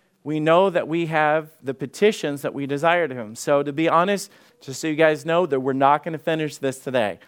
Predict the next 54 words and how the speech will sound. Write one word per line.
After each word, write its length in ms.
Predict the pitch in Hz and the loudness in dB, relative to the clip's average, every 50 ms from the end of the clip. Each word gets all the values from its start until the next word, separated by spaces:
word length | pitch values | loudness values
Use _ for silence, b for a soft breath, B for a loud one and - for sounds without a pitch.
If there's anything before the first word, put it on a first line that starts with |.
| b b b b b b b b _ | b b b b b b b b _
So 220 | - - 135 127 | -2 0 4 4
I'm 120 | 131 135 131 | 4 2 2
planning 320 | - 160 156 156 160 156 | -2 -2 0 0 0 0
on 120 | 147 143 139 | 0 0 2
rolling 320 | 135 139 147 151 156 156 | 4 4 4 4 2 0
this 200 | 151 143 - - | -2 -4 -2 -2
over 200 | 147 147 143 151 | -2 0 0 -2
into 200 | 147 139 - 139 | -4 -4 -6 -4
next 240 | 131 135 135 117 - | -2 -2 -2 -4 -4
Wednesday, 640 | 143 170 185 202 202 175 180 196 196 196 190 190 b b b b b b b | -4 -2 -2 -2 -2 0 0 2 2 2 -2 -6 b b b b b b b
because 360 | - 123 - 151 147 143 123 | -14 -4 0 2 2 2 2
the 80 | 139 127 | -2 -4
more 200 | 135 143 143 143 | -2 0 2 4
I 120 | 135 131 | 2 4
got 240 | 123 143 143 147 151 | 4 2 2 2 0
into 260 | 165 170 160 - 170 | -2 -4 -4 -6 -4
this, 260 | 147 147 156 151 156 | 0 0 -2 -2 -2
it 60 | 147 127 | -8 -8
just, 300 | 117 131 131 123 - - | -6 -6 -6 -6 -8 -8
it 140 | - 127 | -6 -6
was 180 | 123 123 117 - | -6 -6 -8 -6
just 240 | - 139 127 - 139 | -6 -6 -4 -2 0
a 40 | 123 | 2
lot 200 | 123 120 120 120 | 2 2 2 0
of 60 | 120 | -2
stuff. 340 | - - 185 180 147 117 - b b b b b b b b | 0 2 4 4 4 4 0 b b b b b b b b
But 140 | - - 127 | -4 0 2
look 200 | 156 190 208 214 | 2 2 4 4
at 140 | 226 214 - | 2 2 2
the, 140 | 202 190 | -2 -2
the 160 | 160 143 151 135 | 0 -4 -4 -4
beginning 380 | 156 151 156 190 196 208 208 | -4 -2 0 0 0 2 2
of 80 | 208 202 | 2 2
it. 80 | 202 | 2
Let's 180 | 156 156 151 151 | 2 2 0 -2
just 160 | 156 147 - | -4 -10 -2
start 180 | - 160 131 143 | 0 0 0 4
breaking 380 | 156 151 156 156 156 143 143 | 2 2 2 2 -2 -4 -4
this 160 | 143 135 - - | -4 -6 -4 -2
down. 320 | 165 156 160 165 170 160 | 0 0 0 0 -2 -4
First 240 | - 165 160 151 - | -6 -8 -8 -4 0
John 180 | 165 151 147 | 0 0 0
five 260 | 139 - 151 147 143 - | 2 2 2 2 2 0
fourteen, 600 | - 156 151 151 - 180 180 165 156 160 160 - | -2 -4 -4 -4 -6 -6 -4 -4 -4 -6 -8 -6
"And 200 | - 139 139 143 | -6 -4 -2 0
this 180 | 165 190 185 - | 0 0 2 0
is 140 | 190 175 151 | -4 -2 -2
the 100 | 165 165 | -4 -4
confidence 800 | 165 - - 185 185 202 214 220 208 - 190 170 170 160 156 - | -4 -4 -2 2 4 4 4 2 0 -4 -4 -4 -4 -6 -6 -6
that 160 | - - - | -6 -6 -6
we 140 | 147 156 151 | -6 -6 -2
have 260 | 147 147 143 139 127 | 0 0 0 0 0
in 80 | 135 135 | -4 -4
him." 340 | 135 143 131 113 123 - | -2 -4 -4 -4 -6 -10